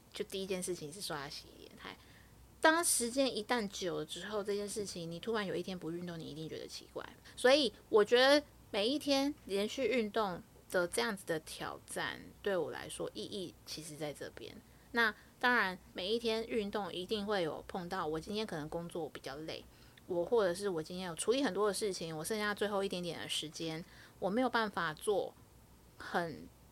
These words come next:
高强度的运动，我就会采取，采取就是好比说简单的五十个深蹲。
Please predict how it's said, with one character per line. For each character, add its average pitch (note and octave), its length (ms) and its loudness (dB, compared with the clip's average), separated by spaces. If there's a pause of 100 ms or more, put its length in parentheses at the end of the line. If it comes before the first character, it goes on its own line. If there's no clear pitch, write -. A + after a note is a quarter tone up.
(1200)
高 A3 160 6
强 E3 180 -4
度 F#3+ 140 -4
的 E3+ 100 -4
运 D#3+ 200 -6
动， C3+ 200 -8 (480)
我 F3+ 120 4
就 G#3+ 180 2
会 A#3 120 2
采 E3 300 -4
取， - 340 -6 (840)
采 F#3+ 180 -2
取 G3 220 -4
就 F#3 120 -2
是 F#3+ 260 2 (300)
好 - 100 -10
比 F#3+ 120 -4
说 G3 160 -2
简 E3 220 -6
单 G#3 160 -4
的 A3+ 100 2
五 D#3+ 140 -4
十 - 140 -2
个 D#3+ 120 -6
深 E3+ 280 -4
蹲。 E3+ 280 -4